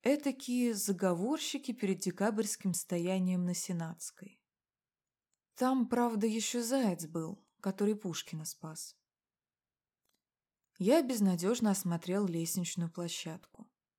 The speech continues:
Никакого спасительного зайца, разумеется, не было. Пропал я, как генерал Милорадович. «Так что, едем?»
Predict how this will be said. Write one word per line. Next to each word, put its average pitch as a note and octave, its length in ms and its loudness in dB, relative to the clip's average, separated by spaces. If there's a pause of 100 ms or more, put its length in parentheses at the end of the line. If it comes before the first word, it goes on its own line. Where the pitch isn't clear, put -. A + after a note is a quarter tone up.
(340)
Никакого F3 560 0
спасительного D#3 840 -8
зайца, C4+ 540 0
разумеется, A#3+ 920 2 (120)
не D#3 240 -4
было. D3+ 280 -10 (1120)
Пропал B3 480 2
я, D3+ 260 -10 (540)
как A#3+ 240 0
генерал E3+ 420 -2
Милорадович. D#3+ 960 -6 (840)
«Так D4+ 160 2
что, F3+ 360 -2 (200)
едем?» G3+ 520 0